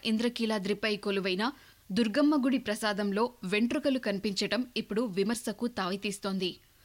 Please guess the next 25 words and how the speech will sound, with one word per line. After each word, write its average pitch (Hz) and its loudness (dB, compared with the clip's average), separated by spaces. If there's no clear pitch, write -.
ఓ 214 2
భక్తుడికి 208 -2
ఇలాంటి 220 0
అనుభవం 233 2
ఎదురుకాగా, 196 -2
సదరు 277 2
భక్తుడు 226 0
సోషల్ 233 -2
మీడియాలో 208 0
దీన్ని 196 -2
పోస్ట్ - -6
చేశారు. 190 -2
విజయవాడ 269 2
దుర్గగుడి 208 0
లడ్డూ 196 -2
ప్రసాదంలో 202 -2
నాణ్యత 226 2
లేదని 202 0
ఆరోపించారు. 196 -2
ఉదయం 214 2
ఓ 214 0
లడ్డూలో 196 0
తనకు 247 0
వెంట్రిక 208 -2
కనిపించిందని, 202 -2